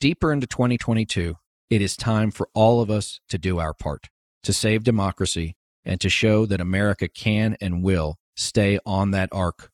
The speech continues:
of bending history towards justice. I want you to go to join the union dot U S and sign up to help our grassroots efforts. You can decide how you want to help.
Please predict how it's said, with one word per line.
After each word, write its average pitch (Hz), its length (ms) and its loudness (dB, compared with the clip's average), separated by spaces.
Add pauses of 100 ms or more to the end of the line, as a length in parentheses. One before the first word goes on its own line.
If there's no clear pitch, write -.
(140)
of 85 220 -4
bending 95 320 0
history 90 380 -4
towards 85 260 -4
justice. - 540 -8 (320)
I 104 80 2
want 107 260 0
you - 60 -4
to 98 80 0
go 95 240 0
to 82 260 -2 (240)
join 117 400 2
the 160 120 0
union 104 520 -2 (160)
dot 101 280 2
U 117 220 2
S - 380 -4 (260)
and 98 140 0
sign 110 400 2
up 107 180 0 (140)
to 113 100 0
help 107 300 0
our 90 140 0
grassroots 90 580 -2
efforts. - 460 -8 (340)
You 92 100 0
can 101 140 -2
decide 90 360 -2
how 101 180 -2
you 117 160 0
want 117 160 2
to 107 40 2
help. 110 280 -2